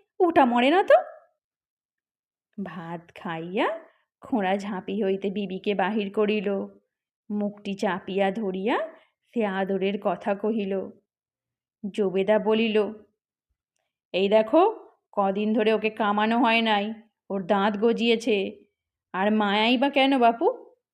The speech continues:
যা না, ওকে ছেড়ে দিয়ে আয়।" খোঁড়া বলিল,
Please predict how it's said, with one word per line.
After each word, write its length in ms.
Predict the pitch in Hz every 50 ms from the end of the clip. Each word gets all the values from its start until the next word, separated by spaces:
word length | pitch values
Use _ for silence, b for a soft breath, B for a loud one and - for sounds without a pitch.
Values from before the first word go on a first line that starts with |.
| 226 208
যা 200 | 196 262 262 311
না, 440 | 330 285 233 208 - - - _ _ -
ওকে 140 | 220 311 302
ছেড়ে 300 | - - 311 262 254 247
দিয়ে 140 | 262 302
আয়।" 140 | 359 494 571 571 - - _ _ _ _ _ _ _ _ _ _ _ _ _ _ _ _ _ _ _ _ _ _ _ _ _ _ _ _ _ _ _ _ _ _ _ _ _ _ _ _ _
খোঁড়া 500 | - - - 208 185 170 165 160 175 214
বলিল, 500 | 220 240 254 254 269 269 247 277 285 285